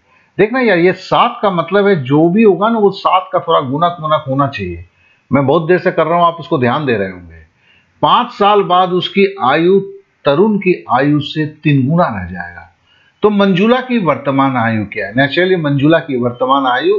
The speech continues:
इन चारों में से कोई होगा। अब देखो, पांच वर्ष पहले तो अभी की बोल रहा है, पांच घटाना होगा। तो हम एक नजर देखते हैं, चालीस से पांच अगर जैसे मैंने घटाया, ये पैंतीस हो गया,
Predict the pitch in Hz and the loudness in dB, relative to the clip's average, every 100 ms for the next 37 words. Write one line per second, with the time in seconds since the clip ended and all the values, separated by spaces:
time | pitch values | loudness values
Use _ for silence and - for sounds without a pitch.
0 | - 151 156 143 131 113 151 170 131 - | -4 -12 -12 -4 -2 0 0 -2 -4 -6
1 | 120 160 131 117 92 87 - - _ _ | -6 -2 0 0 -4 -12 -12 -14 _ _
2 | _ _ _ - _ - 175 220 233 196 | _ _ _ -20 _ -4 0 0 -2 -2
3 | 180 214 254 226 226 208 - 190 190 202 | 0 0 0 0 0 0 0 0 0 0
4 | 208 208 170 147 190 202 190 190 190 190 | -2 0 0 0 -2 0 2 2 2 0
5 | 185 170 196 175 165 165 180 196 175 165 | 0 0 0 0 -4 -2 0 0 0 0
6 | 160 165 - _ _ _ 208 240 269 202 | 0 -2 -10 _ _ _ 0 0 2 0
7 | 294 233 240 247 226 233 220 254 254 202 | 0 0 0 2 0 -2 -2 -2 0 -2
8 | 165 196 269 262 254 240 - 180 247 - | 0 0 -2 0 0 0 0 0 0 0
9 | 208 208 160 131 151 - 214 277 220 202 | 2 2 0 0 0 0 0 0 0 0
10 | 196 165 151 160 175 202 208 190 185 170 | -2 -2 -2 0 2 2 4 2 2 -2
11 | 165 165 233 214 208 208 208 214 | -2 0 0 2 2 4 0 0